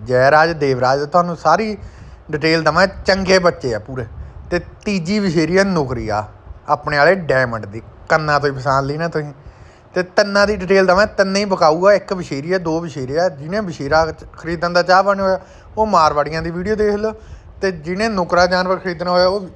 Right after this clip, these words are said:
ਵਛੇਰੀ ਦੀ ਵੀਡੀਓ ਦੇਖ ਲਓ। ਤਿੰਨੇ ਜਾਨਵਰ ਹੀ ਆ ਵੀਡੀਓ ਦੇ ਵਿੱਚ,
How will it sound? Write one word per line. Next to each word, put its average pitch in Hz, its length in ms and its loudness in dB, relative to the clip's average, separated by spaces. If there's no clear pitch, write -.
ਵਛੇਰੀ 131 360 -10
ਦੀ 107 100 -14
ਵੀਡੀਓ 98 240 -14
ਦੇਖ 110 180 -12
ਲਓ। 107 100 -16
ਤਿੰਨੇ 202 280 0
ਜਾਨਵਰ 202 280 2
ਹੀ 214 80 2
ਆ 220 100 8
ਵੀਡੀਓ 180 280 -2
ਦੇ 226 80 2
ਵਿੱਚ, 202 220 2